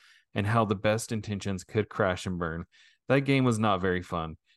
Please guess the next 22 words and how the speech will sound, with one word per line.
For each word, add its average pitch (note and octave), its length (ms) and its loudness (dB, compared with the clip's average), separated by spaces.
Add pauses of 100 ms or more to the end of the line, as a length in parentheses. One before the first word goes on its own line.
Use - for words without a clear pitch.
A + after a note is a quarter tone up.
(100)
You F#3+ 100 2
could D#3 160 2
build A#2+ 220 6
a G#2 60 2
deck G#2 280 2
that F2 140 0
has F#2+ 200 0
half G2+ 260 0
and F2 100 -10
half, F2 400 -4
but F#2 200 -2
if - 140 -10
you G#2+ 80 -6
don't A2 300 0
draw A2 180 0
enough G#2+ 260 0
villains, F#2 440 -4
then F#2 120 -6
you F#2 120 -6
just F2+ 340 -4
can't F#2 240 -6
interact. E2+ 600 -6